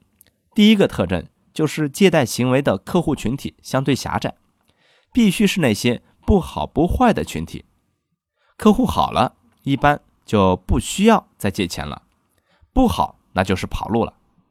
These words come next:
所以呀，最终的结果就是要么就是一个不断消灭自己客户的过程，要么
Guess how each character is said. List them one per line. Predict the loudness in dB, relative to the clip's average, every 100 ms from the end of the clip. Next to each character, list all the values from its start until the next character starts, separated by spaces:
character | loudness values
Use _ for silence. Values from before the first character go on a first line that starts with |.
| _ _ _ _ _ _ _
所 | -8 -2 0
以 | 0
呀， | -4 -8 _ _ _ _ _ _
最 | -2 0
终 | 2 2
的 | 2
结 | 0
果 | -2 -2 -6 _ _ _ _ _
就 | -2 0
是 | 0 -6 _
要 | 2 6 6
么 | 6 2 -2 _ _ _ _ _
就 | 2 4
是 | 4 0
一 | 0
个 | -2
不 | -2 2
断 | 2
消 | 2 2 2
灭 | 4 2
自 | 0
己 | -6 -6
客 | -4 -4
户 | -4
的 | -6
过 | -6
程， | -8 -14 _ _ _ _ _ _ _ _ _ -2
要 | 4 4
么 | 4 -2